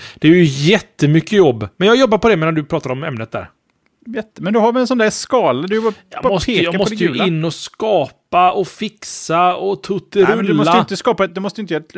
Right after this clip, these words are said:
Speaker 2: ett recipe på det.
Speaker 1: Alltså, hur, hur bara... Är detta gult?
Speaker 2: Ja, det är typ gult. Låt
Speaker 1: Typ
Speaker 2: gå.
Speaker 1: gult. Kan ta
Speaker 2: Ja.
Speaker 1: lite mer ljusgult så.
Speaker 2: Ursäkta, ursäkta oss lyssnare. Eh, veckans poll.
Speaker 1: Just
Speaker 2: Har
Speaker 1: det.
Speaker 2: du spelat Flappy Bird?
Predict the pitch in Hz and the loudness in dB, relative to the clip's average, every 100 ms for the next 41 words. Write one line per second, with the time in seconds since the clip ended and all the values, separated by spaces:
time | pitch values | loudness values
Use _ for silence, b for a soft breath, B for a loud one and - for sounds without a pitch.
0 | 214 220 202 - 160 214 151 - - _ | -4 -4 -4 -6 -8 -6 -6 -8 -12 _
1 | _ _ _ _ _ - 143 175 151 185 | _ _ _ _ _ -12 -6 -4 -2 -2
2 | 160 170 175 170 170 170 156 196 202 220 | 0 2 2 2 -4 -8 -8 -2 0 0
3 | 208 139 101 - - _ _ _ _ _ | 2 0 -2 -12 -20 _ _ _ _ _
4 | _ _ - 165 190 165 165 - 123 107 | _ _ -6 -4 -4 -4 -4 -4 -8 -14
5 | - - 185 196 - - - _ _ _ | -18 -14 -6 -4 -4 -12 -14 _ _ _
6 | _ 123 131 127 113 123 110 107 123 110 | _ -8 -6 -6 -8 -8 -6 -6 -6 -8
7 | - 131 - - - - _ _ - - | -10 -10 -10 -16 -16 -20 _ _ -8 -4
8 | 139 - 147 180 185 196 - 160 - 143 | -4 -4 -4 -2 0 0 2 0 0 -4
9 | - 123 123 151 151 151 156 175 226 208 | -2 -2 0 0 2 0 -2 -2 -2 0
10 | 185 - 185 190 110 - 120 143 254 208 | -2 -2 -2 -2 -6 -10 0 4 4 2
11 | 202 185 175 - - - 190 - 151 190 | -2 -2 -2 -6 -14 -6 -4 -2 -4 -4